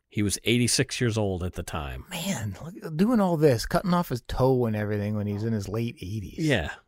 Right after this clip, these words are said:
Speaker 1: and it's, like, time to tip over anyway.
Speaker 2: Yeah, yeah.
Speaker 1: A camp believed to be Brown's was found near the foot of Stave Glacier, some twenty-five kilometers from the northern tip of Pitt Lake.
Speaker 2: Mm-mm.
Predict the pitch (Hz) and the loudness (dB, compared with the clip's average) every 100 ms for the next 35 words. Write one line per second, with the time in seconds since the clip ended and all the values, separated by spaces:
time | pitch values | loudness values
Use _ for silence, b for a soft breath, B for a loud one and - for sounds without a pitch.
0 | _ 110 113 - 113 110 - 147 156 143 | _ -2 0 0 0 -2 -2 2 2 2
1 | - 131 - 113 95 87 82 104 117 170 | 0 0 4 4 4 0 0 0 2 2
2 | 180 - - 123 147 143 92 - 107 110 | 0 -2 -6 -2 0 0 -2 -6 -4 0
3 | 113 98 - _ _ _ _ - - - | 0 0 -6 _ _ _ _ -6 0 2
4 | 139 156 - - - 110 113 143 147 127 | 4 4 2 -4 -2 2 6 6 6 4
5 | 120 113 104 98 95 104 - 120 120 123 | 4 4 2 2 0 -2 0 2 2 4
6 | 113 113 101 - 175 165 113 - - 107 | 2 2 0 -2 0 2 0 0 0 2
7 | 117 98 98 95 117 - 98 - - - | 2 2 -2 0 0 0 -2 -4 -4 -2
8 | 113 - 117 123 - 117 117 110 - 110 | -2 -2 0 0 4 4 4 2 -2 0
9 | 110 110 98 92 - 95 95 95 107 104 | 2 0 0 -2 -2 -4 -2 -2 0 0
10 | 92 - 120 - - - - 104 98 - | -2 -2 -4 -4 -6 -6 -4 -4 -2 -6
11 | 98 151 95 | -10 -10 -12